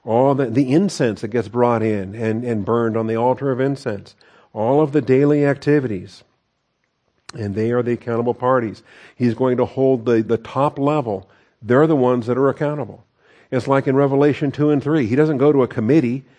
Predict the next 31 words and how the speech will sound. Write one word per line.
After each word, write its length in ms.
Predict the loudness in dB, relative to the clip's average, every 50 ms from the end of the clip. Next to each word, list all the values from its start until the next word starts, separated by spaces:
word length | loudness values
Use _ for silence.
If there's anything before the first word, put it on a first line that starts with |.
| _ _ _ _ _
He 120 | -4 0
goes 220 | 2 2 2 2 2
to 100 | 2 0
one 720 | 2 2 0 0 2 2 4 4 2 2 0 -4 -6 -6
right-hand 520 | -4 -4 -2 -4 -4 -4 -2 -2 -2 0
messenger 480 | 0 -2 -2 -2 -4 -6 -4 -2 -4 -4
for 200 | -4 -4 -6 -6 -4
each 280 | -6 -6 -6 -4 -2
of 80 | -2 0
those 200 | 0 0 -2 0
seven 320 | 0 0 0 0 0 -2
churches. 580 | -2 0 -2 -2 -2 -6 -12 -18 -18 -20 -20 _ _ _ _ _ _ _ _
He 160 | -2 0 2 4
goes 240 | 6 6 6 4 4
to 120 | 0 -2
the, 360 | 0 0 -2 -2 -6 -10 -12 -8
the 200 | -4 0 0 2
angelos, 580 | 2 2 2 4 4 4 4 4 2 0 -2 -2
the 100 | 0 2
messenger 540 | 2 4 2 2 0 -2 -6 -2 0 0 0
of 80 | 0
the 80 | 0 -2
church 260 | -2 -2 -2 -2 -2
of 80 | 0 2
Ephesus. 540 | 2 2 0 -4 -12 -12 -12 -14 -16 -20 _ -20 -20 -12 _ 0
He 60 | 2
doesn't 180 | 2 4 4
go 100 | 4 4
to 100 | 4 4
a 40 | 4
committee. 560 | 2 2 2 4 4 4 4 4 2 0 -4